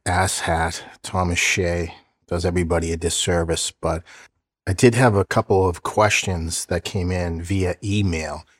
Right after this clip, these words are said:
And if you're looking to get a hold of me, that's probably the best way, Barry at bostonconfidential dot net. And I had some questions around Shea's sentence. Originally, he was convicted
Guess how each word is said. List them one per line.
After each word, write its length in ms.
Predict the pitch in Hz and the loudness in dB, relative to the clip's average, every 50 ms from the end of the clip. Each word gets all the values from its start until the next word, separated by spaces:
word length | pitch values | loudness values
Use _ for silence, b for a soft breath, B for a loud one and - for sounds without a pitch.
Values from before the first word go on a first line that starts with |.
| _ _ - | _ _ -4
And 80 | 101 | -2
if 140 | 92 - - | -2 0 2
you're 80 | 101 98 | 4 6
looking 260 | 107 104 - 101 92 | 6 4 4 0 -2
to 140 | - - 98 | -2 0 0
get 120 | 95 85 | 0 0
a 100 | 85 82 | 0 0
hold 260 | - - 98 101 92 | 0 2 2 4 4
of 80 | 87 82 | 2 0
me, 80 | 82 82 | 0 0
that's 180 | 85 82 - | 0 -2 -4
probably 300 | - - 95 90 82 85 | -4 -2 -2 0 0 -2
the 100 | 78 78 | -2 -4
best 400 | 78 - 87 80 76 - - - | -4 -4 -4 -4 -2 -4 -6 -4
way, 320 | 87 85 80 78 76 78 b b b b b _ _ | -4 -4 -4 -4 -6 -8 b b b b b _ _
Barry 440 | - 92 87 90 92 92 95 104 - - | -2 0 0 2 0 0 -2 -4 -6 -8
at 160 | 110 95 - | -10 -8 -4
bostonconfidential 1200 | - 87 87 87 - - 92 85 - - 87 85 80 - - 87 80 82 85 - - 80 80 82 85 | 0 0 2 2 0 -2 -4 -4 -2 0 0 0 0 -2 -4 -4 -4 -4 -2 -4 -4 -4 -6 -6 -4
dot 320 | - 80 80 78 76 73 | -4 -2 -2 -2 -4 -6
net. 340 | 80 85 90 85 78 73 - - _ _ _ _ _ _ _ _ _ _ _ - | -8 -8 -6 -6 -6 -6 -8 -14 _ _ _ _ _ _ _ _ _ _ _ -4
And 80 | 98 92 | -2 2
I 40 | |
had 200 | 92 113 113 110 | 4 4 2 2
some 140 | - 113 98 | 2 0 -2
questions 580 | - - 104 104 107 107 - - 113 101 92 92 | 0 4 4 6 6 6 4 4 2 2 2 2
around 560 | 95 90 90 87 87 87 85 85 87 98 - | 0 0 0 0 0 0 0 -2 -4 -4 -2
Shea's 460 | - - - 107 101 98 90 90 87 | -2 0 2 4 4 4 2 0 -2
sentence. 640 | - - - 98 98 98 - 87 85 - - - - b b b b b b b b _ - | -2 -2 0 0 0 0 -4 -8 -10 -8 -8 -8 -8 b b b b b b b b _ -4
Originally, 480 | 95 92 110 127 127 - 165 135 98 85 | 2 4 4 6 6 6 4 4 4 2
he 120 | 92 101 | 2 2
was 340 | 98 98 104 107 104 98 - | 4 6 6 8 6 4 2
convicted 800 | - - 98 90 85 85 95 107 104 - - 90 82 82 80 | 0 -2 -2 -2 0 2 2 2 2 2 0 -4 -4 -4 -6